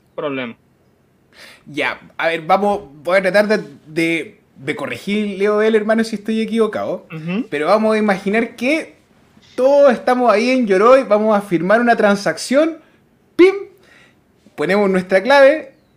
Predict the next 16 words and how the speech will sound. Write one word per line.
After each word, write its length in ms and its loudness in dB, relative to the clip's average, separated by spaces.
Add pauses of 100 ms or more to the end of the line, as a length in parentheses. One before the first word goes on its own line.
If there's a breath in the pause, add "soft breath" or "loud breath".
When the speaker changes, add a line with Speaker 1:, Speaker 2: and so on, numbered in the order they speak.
Speaker 2:
y 100 -6
sale 360 -4
y 100 0
viaja 260 0
esta 220 -2
transacción 880 -4
por 160 -6
la 160 -4
blockchain, 720 -2
¡uh! 640 -10
Súper 320 -2
rápido 420 2
porque 220 -4
Cardano 720 -4
funciona 420 -8
rápido. 500 0